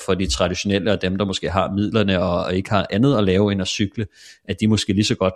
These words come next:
kunne tage på højdetræningslejr, eller en kombination af tingene, men i hvert fald for, øh, for, for de ryttere, som gerne vil opnå en ekstra edge, så,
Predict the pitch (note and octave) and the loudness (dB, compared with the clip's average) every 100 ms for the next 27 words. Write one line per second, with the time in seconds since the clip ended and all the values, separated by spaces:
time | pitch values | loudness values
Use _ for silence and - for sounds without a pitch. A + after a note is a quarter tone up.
0 | - G2+ G2 F2+ F2+ F2+ - F#2+ F2 E2+ | -4 -6 -4 0 0 -2 -2 -2 -2 -4
1 | E2 - G#2 A2+ A2 G2+ F#2+ F#2 E2+ E2+ | -4 0 2 2 0 -8 -4 -4 -4 -4
2 | - G2 F#2+ - G2 - F#2 F2 E2+ F2 | -4 -2 -4 -4 -4 -4 -6 -4 -2 -4
3 | - F#2+ F2 - F2 E2+ E2 E2+ - - | -2 -4 -4 -2 -2 0 -2 -4 -12 -20
4 | - _ - F#2 E2 - - G#2+ G2+ F#2+ | -20 _ -8 -6 -4 -8 -2 0 0 2
5 | G#2+ G2 G2+ E2+ E2+ F2 F2 G2+ G#2+ F2+ | 4 2 -2 -4 -4 -2 -2 -2 -2 -2
6 | F#2 G#2+ F#2+ F2+ F2+ F2+ - G2+ - F#2+ | -4 -2 -2 -2 -4 -4 -2 -4 -2 -4
7 | F#2 - - - - F#2 F#2 | -4 -6 -8 -8 -2 0 0